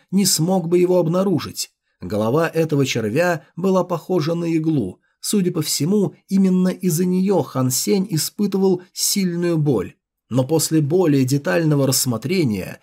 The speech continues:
юноша понял, что это было не существо, это было геноядро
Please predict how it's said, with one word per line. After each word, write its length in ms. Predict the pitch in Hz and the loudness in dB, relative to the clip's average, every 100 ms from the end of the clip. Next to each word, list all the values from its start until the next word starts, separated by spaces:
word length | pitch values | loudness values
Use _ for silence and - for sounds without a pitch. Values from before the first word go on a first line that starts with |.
| _ - | _ -8
юноша 500 | 131 208 190 - 175 | -2 0 0 0 -2
понял, 420 | 180 208 170 143 | 0 0 2 0
что 200 | - 180 | -2 -4
это 220 | 190 175 | -4 -2
было 240 | 170 196 180 | -2 0 2
не 180 | 190 180 | 2 0
существо, 800 | 185 175 175 - 160 196 123 - _ - | -4 -6 -6 -6 -4 -2 -2 -6 _ -4
это 280 | 123 127 120 | -2 0 0
было 340 | 151 170 156 | 2 2 2
геноядро 840 | 127 180 160 139 131 123 156 196 | 0 0 2 2 2 2 0 0